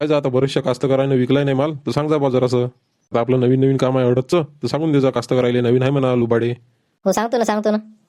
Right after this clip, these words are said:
Speaker 1: त्या ड्रायव्हरले पाच पन्नास देऊन देऊ, याला खुश करून टाकावं म्हणजे गाडी वगैरे त्याच्या गावातले पाठवतेस आपल्याला. नाही याचा कम से कम पाच दहा रुपयानं जरासा महागत देऊन द्यावं मार्केट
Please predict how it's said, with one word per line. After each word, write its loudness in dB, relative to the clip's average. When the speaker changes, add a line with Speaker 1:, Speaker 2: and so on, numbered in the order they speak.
Speaker 1:
त्या 0
ड्रायव्हरले 0
पाच 0
पन्नास 0
देऊन 0
देऊ, 2
याला 2
खुश -2
करून 0
टाकावं 0
म्हणजे 0
गाडी 2
वगैरे 2
त्याच्या 0
गावातले 0
पाठवतेस -2
आपल्याला. -4
नाही 0
याचा 0
कम -2
से -4
कम -2
पाच 0
दहा 0
रुपयानं 0
जरासा -2
महागत -2
देऊन -2
द्यावं 0
मार्केट -4